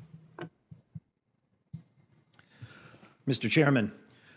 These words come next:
Ranking Member, and members of the committee, I'm deeply honored to appear before you today and grateful to President Biden and Secretary Blinken for the confidence they have placed in me as their nominee for Ambassador to the Republic of Guinea.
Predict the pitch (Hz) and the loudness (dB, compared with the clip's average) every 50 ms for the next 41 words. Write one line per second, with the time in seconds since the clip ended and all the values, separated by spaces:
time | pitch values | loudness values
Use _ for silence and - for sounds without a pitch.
0 | _ _ - 98 107 123 131 139 131 123 127 131 135 131 143 143 139 113 98 95 | _ _ -4 0 0 2 2 4 4 4 4 6 6 6 4 4 4 2 0 -2
1 | 95 104 117 113 107 107 - 123 92 - - 120 110 104 123 120 - - - - | -4 -2 -2 -2 0 0 -2 -2 -4 -4 -2 -2 0 0 0 -2 -4 -8 -18 -20
2 | _ _ _ _ _ _ 104 104 101 131 120 - 117 107 - - 110 117 120 120 | _ _ _ _ _ _ -6 -2 0 0 0 2 0 0 0 0 -2 0 0 0
3 | 113 107 107 98 95 - 127 120 117 117 107 - 120 117 117 123 120 - 135 120 | 0 0 -2 -4 -2 0 0 0 0 0 -4 -4 -2 0 0 0 0 -2 -2 -2
4 | 123 127 131 123 - - 82 92 92 - 113 117 - - 98 90 90 - - - | -2 -2 -6 -8 -12 -12 -12 -8 -4 -2 -2 -2 -2 -4 -8 -8 -8 -10 -10 -8
5 | - 113 104 - 95 98 95 95 95 95 104 95 98 92 - - 107 - - - | -6 -6 -4 -4 -6 -6 -6 -4 -4 -4 -4 -4 -6 -6 -4 -6 -6 -6 -6 -6
6 | 110 95 90 85 90 107 113 110 - 87 82 - - - 95 - - 123 120 120 | -4 -4 -4 -4 -4 -2 -2 -2 -4 -8 -12 -12 -14 -14 -12 -6 -2 0 2 2
7 | 117 - - 98 87 85 - - - - - 104 90 82 - - 123 120 117 - | 0 0 -4 -6 -6 -6 -6 -8 -8 -6 -4 -4 -4 -4 -2 0 0 0 0 0
8 | - 98 90 90 85 85 85 98 87 82 - 113 95 92 95 95 95 92 95 92 | -2 -4 -6 -6 -6 -8 -8 -8 -8 -4 -2 -2 -2 0 0 -2 -2 -4 -4 -6
9 | 92 87 80 - - 85 87 85 87 85 - - 82 87 85 - - 95 85 87 | -6 -8 -8 -6 -6 -4 -4 -4 -4 -4 -4 -4 -4 -6 -6 -8 -6 -6 -6 -4
10 | - 95 85 - 98 - 85 90 87 95 87 85 80 | -4 -4 -4 -4 -6 -8 -6 -4 -4 -4 -4 -4 -6